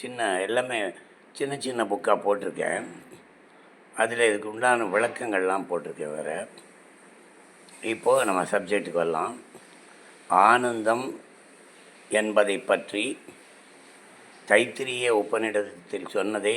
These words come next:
நான் உங்களுக்கு இப்பொழுது சொன்னேன். ரசஹா வைசஹா, இறைவன் ரசமயமாக இருக்கிறான், இறைவன்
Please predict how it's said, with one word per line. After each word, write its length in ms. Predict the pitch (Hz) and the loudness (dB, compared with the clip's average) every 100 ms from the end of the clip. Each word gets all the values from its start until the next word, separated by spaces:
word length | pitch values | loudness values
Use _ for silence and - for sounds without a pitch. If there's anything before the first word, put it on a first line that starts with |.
| 107 | 2
நான் 240 | 92 98 | 2 2
உங்களுக்கு 380 | 92 90 90 87 113 | -2 -4 -4 -6 -12
இப்பொழுது 340 | - 98 87 85 | -6 -4 -4 -4
சொன்னேன். 380 | 98 95 92 85 - - - - - - - - - - | -4 -2 -2 -6 -12 -20 -20 -20 -20 -20 -20 -20 -20 -8
ரசஹா 680 | - 101 104 131 120 117 120 120 | 4 4 4 0 2 4 6 6
வைசஹா, 580 | 101 101 101 - 80 80 80 - - - - - - - - - - - - 101 | 4 2 0 -2 -2 -2 -4 -6 -20 -20 -20 -20 -20 -20 -20 -20 -20 -20 -10 -2
இறைவன் 480 | 101 120 127 135 135 - - 85 | 2 2 2 0 -6 -8 -8 2
ரசமயமாக 840 | 92 98 - 131 123 113 104 98 107 95 | 4 4 0 0 2 4 6 4 2 -2
இருக்கிறான், 600 | 87 - 90 85 80 95 92 - - - - - - - - | -6 -6 0 2 0 -4 -16 -20 -20 -20 -20 -20 -20 -20 -6
இறைவன் 640 | 95 101 117 120 131 | -2 0 0 -2 -6